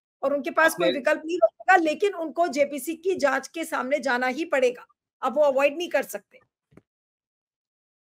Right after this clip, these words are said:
Speaker 2: वो कहावत नहीं है, मैं मजाक मजाक में बोलूँ तो उनको ये कहेंगे, "बोले तो बोले क्या, करे तो करे क्या, वाह मोदी जी वाह।" ये आज उनके संसदीय, आज या कल अपने संसदीय बल-, दल के सामने मत्था टेक के बोलेंगे कि "बॉस, आप अब मुझे लाल आंख दिखाना बंद करिए,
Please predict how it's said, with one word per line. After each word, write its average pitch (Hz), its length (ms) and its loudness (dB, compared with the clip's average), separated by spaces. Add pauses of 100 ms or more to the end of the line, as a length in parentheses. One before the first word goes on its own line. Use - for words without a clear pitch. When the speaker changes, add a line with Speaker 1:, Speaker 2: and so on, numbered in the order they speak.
(400)
Speaker 2:
वो 131 160 -8
कहावत 135 480 -8
नहीं 160 160 -4
है, 143 100 -6
मैं 135 140 -8
मजाक 147 300 -2
मजाक 156 220 -6
में 151 120 -6
बोलूँ 143 240 -6
तो 160 80 -4
उनको 143 280 -4
ये 143 140 -2
कहेंगे, 143 480 -2
"बोले 151 300 2
तो 156 120 -2
बोले 147 260 0
क्या, 135 400 -2
करे 151 300 0
तो 156 120 -4
करे 147 240 0
क्या, 139 280 -2
वाह 160 200 4
मोदी 156 260 -2
जी 147 180 -6
वाह।" 135 420 -2 (220)
ये 156 100 4
आज 170 280 6
उनके 175 280 -2
संसदीय, 170 480 -2
आज 160 240 2
या 170 40 0
कल 165 180 -2
अपने 160 180 -4
संसदीय 160 420 -2
बल-, 156 360 -4
दल 147 140 0
के 160 240 -2
सामने 151 260 -4
मत्था 151 320 -4
टेक 156 220 -4
के 160 60 -6
बोलेंगे 151 280 -2
कि 160 160 -8
"बॉस, 147 360 -2 (140)
आप 143 120 -2
अब 147 100 -6
मुझे 147 160 -6
लाल 139 240 0
आंख 143 100 -4
दिखाना 143 340 -10
बंद 131 260 -10
करिए, 160 260 -4